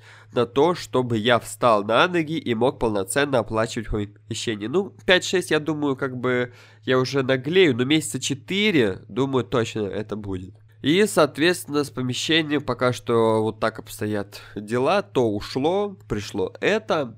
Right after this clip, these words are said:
Но, опять же, я не скажу, что оно в попе мира. Она в центре города находится, вот.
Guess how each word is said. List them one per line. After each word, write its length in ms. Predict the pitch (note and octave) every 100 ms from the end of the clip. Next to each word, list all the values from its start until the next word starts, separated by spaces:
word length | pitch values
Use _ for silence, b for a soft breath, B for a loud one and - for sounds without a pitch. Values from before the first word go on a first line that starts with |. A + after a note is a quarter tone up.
| G#2+
Но, 180 | C3+
опять 360 | F3+ F#3 F#3+ C3+
же, 160 | A2 G#2
я 300 | G#2+ C#3+ F#3+
не 140 | F#3
скажу, 280 | - C3 E3
что 200 | - A#2+
оно 200 | A2+ D3
в 80 | -
попе 460 | - B2 B2 D3+
мира. 480 | D3 G#2+ G#2 G#2 C#3+ - _
Она 520 | - B2+ C3 G#2+ G2 - -
в 120 | -
центре 360 | D3 A#2 A#2+
города 520 | G2+ G#2+ G#2+ C#3+ D3 D#3+
находится, 800 | D#3 - D#3 D3 D3 - - - B B -
вот. 420 | A2+ A#2 G2 -